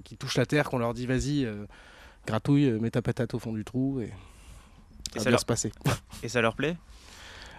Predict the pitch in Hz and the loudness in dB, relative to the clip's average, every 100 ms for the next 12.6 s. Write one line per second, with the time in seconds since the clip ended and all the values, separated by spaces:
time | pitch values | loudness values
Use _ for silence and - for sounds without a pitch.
0 | - 151 160 151 107 117 123 123 104 101 | 10 12 12 12 8 8 8 8 4 2
1 | 101 98 120 113 110 107 127 127 127 110 | 0 -2 -2 -4 -4 0 6 6 6 0
2 | 135 139 123 117 123 120 123 123 120 117 | -8 -8 -8 -2 2 2 4 4 4 2
3 | 131 123 110 110 110 127 135 131 110 101 | 2 2 2 0 -2 0 0 0 0 0
4 | 101 101 110 107 101 95 - - - - | 0 -2 -2 -2 -4 -8 -12 -16 -16 -6
5 | 120 - 131 - 127 120 135 131 123 117 | -4 -2 -2 0 0 2 0 0 -2 -2
6 | 120 120 123 123 117 120 120 127 113 104 | 0 2 2 0 0 2 2 2 0 -2
7 | 113 117 120 127 123 123 120 131 127 117 | 0 2 4 2 2 0 2 4 4 4
8 | 113 120 113 - 110 - 127 117 117 - | 4 2 2 2 0 0 0 -2 -6 -4
9 | 107 110 - 113 110 - - 107 95 98 | -4 -4 0 0 0 -2 -4 -4 -6 -10
10 | - _ _ _ - - - - - 135 | -16 _ _ _ -20 -18 -18 -14 -6 -2
11 | 131 131 123 123 120 120 120 117 117 113 | 0 2 2 2 2 2 2 0 0 -2
12 | 113 135 202 170 135 120 | -2 2 6 6 6 6